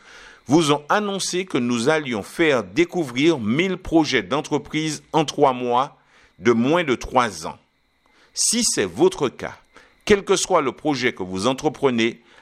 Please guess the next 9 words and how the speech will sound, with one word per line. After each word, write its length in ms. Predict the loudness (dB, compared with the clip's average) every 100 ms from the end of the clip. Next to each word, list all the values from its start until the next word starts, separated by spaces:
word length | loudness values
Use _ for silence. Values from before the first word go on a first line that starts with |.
| _
laissez-nous 580 | 2 2 4 2 2 -2
sur 200 | -2 0
la 100 | 0
page 320 | 0 -4 -6
Facebook 480 | -4 -4 -2 -4 -2
de 140 | -4
Fusion 640 | -4 -2 -2 0 0 0 -4 -4
votre 300 | -2 0 -2
contact 640 | 2 0 2 0 0